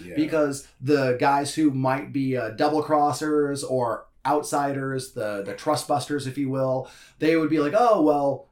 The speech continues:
Speaker 2: it's kinda like John Pesek. It'd be like, "Oh, well, if you want a shot at Lewis, you have to beat this guy. And if you do business properly, you're fine. Or if you try any bullshit, or if you were mouthing off too fucking much,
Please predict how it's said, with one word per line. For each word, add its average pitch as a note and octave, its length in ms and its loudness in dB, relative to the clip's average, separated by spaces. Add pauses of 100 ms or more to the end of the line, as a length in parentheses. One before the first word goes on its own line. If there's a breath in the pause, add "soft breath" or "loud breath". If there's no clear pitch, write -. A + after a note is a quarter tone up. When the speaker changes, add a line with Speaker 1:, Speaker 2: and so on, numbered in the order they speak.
(140)
Speaker 2:
it's F#3 140 -6
kinda F#3 160 0
like D#3 80 0
John D#3 220 -2
Pesek. E3 320 -4
It'd A2+ 120 -12
be C3+ 80 -2
like, C3+ 160 -4
"Oh, A3 220 0
well, D#3 280 4
if C#3 140 -6
you F3+ 140 -4
want E3+ 200 -2
a - 40 -4
shot D3 320 0
at C3+ 80 -6
Lewis, F#3 400 2
you F#3 120 -2
have D#3 120 2
to C#3+ 80 -6
beat C3 320 -4
this G3+ 220 -4
guy. E2 380 -8 (300 soft breath)
And G#3 160 -2
if F3 120 -2
you D#3 120 2
do C3 200 0
business B2+ 400 -6
properly, C#3 640 -2 (160)
you're F3+ 200 -4
fine. D3 520 0 (220 soft breath)
Or D3+ 160 4
if C3+ 80 0
you C3+ 80 -2
try D#3 260 -2
any C3+ 160 -4
bullshit, C#3+ 580 -4
or C#3 140 -2
if C#3 80 -10
you D3 100 2
were B2 80 -2
mouthing C3+ 420 -4
off A#2+ 200 -6
too C3 160 -6
fucking A#2+ 380 -6
much, F#3 320 0